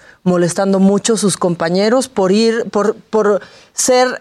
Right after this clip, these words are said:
biológicamente niño y querer ir vestido e identificarse como mujer, ¿no? Entonces le preguntaron si le estaba pasando mal. Él les dijo, "No la estoy pasando mal solamente en la escuela,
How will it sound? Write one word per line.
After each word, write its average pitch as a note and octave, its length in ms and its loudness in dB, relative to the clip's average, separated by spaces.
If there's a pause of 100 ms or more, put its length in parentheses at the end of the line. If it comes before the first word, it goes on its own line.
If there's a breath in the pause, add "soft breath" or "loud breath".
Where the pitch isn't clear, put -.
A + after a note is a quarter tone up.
biológicamente A3+ 960 0
niño C4 360 2
y C4+ 80 0
querer G#3 540 0
ir A3 340 2
vestido A3+ 680 0
e A3 120 2
identificarse F#3+ 840 0
como F3 680 -2
mujer, C4 440 2
¿no? A#3+ 300 0
Entonces C4 560 0
le B3 80 2
preguntaron G#3+ 480 0
si A3+ 100 -4
le F#3+ 120 0
estaba A3+ 240 -2
pasando G#3+ 380 -2
mal. A#3 360 0
Él G#3+ 140 0
les G#3+ 100 0
dijo, G#3+ 220 -2
"No A#3+ 140 0
la C4+ 80 0
estoy A#3+ 180 -6
pasando G#3 320 -2
mal G3+ 140 -2
solamente G3 500 -2
en F3+ 100 -2
la D#3+ 60 -2
escuela, G3 480 -2